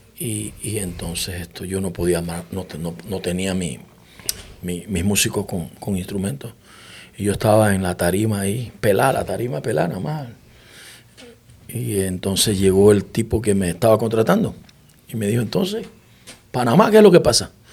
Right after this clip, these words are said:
Y digo, "No, es que muchos músicos no llegaron." Dice, "Bueno, va a tener que ser debut y demanda, porque si tú no puedes tocar." Entonces eso lo,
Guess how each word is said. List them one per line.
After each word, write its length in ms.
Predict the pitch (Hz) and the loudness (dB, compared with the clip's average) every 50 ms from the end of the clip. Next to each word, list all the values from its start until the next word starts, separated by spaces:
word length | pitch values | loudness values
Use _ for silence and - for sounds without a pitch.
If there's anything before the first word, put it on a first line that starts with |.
| - - - - - - | -20 -20 -20 -20 -14 -8
Y 60 | - | -4
digo, 160 | 131 143 131 | -2 0 2
"No, 240 | 160 202 220 208 180 | 4 4 6 6 6
es 60 | 170 | 4
que 100 | 170 165 | 4 0
muchos 480 | 160 156 160 - 156 135 131 - 160 135 | -4 -6 -8 -8 -8 -8 -4 -4 -2 -2
músicos 380 | 131 139 - 147 156 - 117 131 | -2 -2 -2 -4 -4 -4 -4 -4
no 80 | - | -2
llegaron." 420 | 127 113 107 123 127 131 131 123 - - - - - - - - | 0 0 0 2 2 0 0 -2 -6 -10 -14 -14 -14 -14 -14 -8
Dice, 220 | - 113 110 123 113 | -4 2 4 6 8
"Bueno, 380 | 120 156 202 233 226 165 151 147 | 8 8 8 8 6 4 2 4
va 100 | 131 147 | 4 4
a 60 | 151 - | 6 6
tener 240 | 175 165 180 185 | 8 8 8 8
que 100 | 185 190 | 8 8
ser 200 | 170 190 202 190 | 8 8 8 8
debut 420 | 165 165 160 160 226 240 233 - - | 10 10 10 10 8 4 2 4 6
y 100 | 165 156 | 8 8
demanda, 540 | 147 143 147 165 151 127 110 107 98 - - - - - - _ _ _ _ _ _ _ _ _ - - - - - - _ _ _ _ | 8 8 8 6 6 4 4 0 -2 -4 -8 -16 -20 -20 -20 _ _ _ _ _ _ _ _ _ -20 -20 -20 -20 -20 -20 _ _ _ _
porque 240 | - 110 104 113 107 | -2 0 2 2 2
si 140 | - - 104 | 2 0 0
tú 120 | 107 107 | 0 0
no 160 | 113 110 101 | 0 0 0
puedes 220 | - 113 110 110 - | 0 0 0 0 0
tocar." 420 | 127 127 - - - - 165 139 - - - - - - - | -2 -4 -2 -4 -6 -6 -8 -12 -18 -20 -20 -20 -20 -20 0
Entonces 320 | - - 196 - 247 254 | 4 4 6 8 8 6
eso 240 | 240 240 - 240 214 | 6 6 6 6 6
lo, 200 | 196 190 - | 6 4 2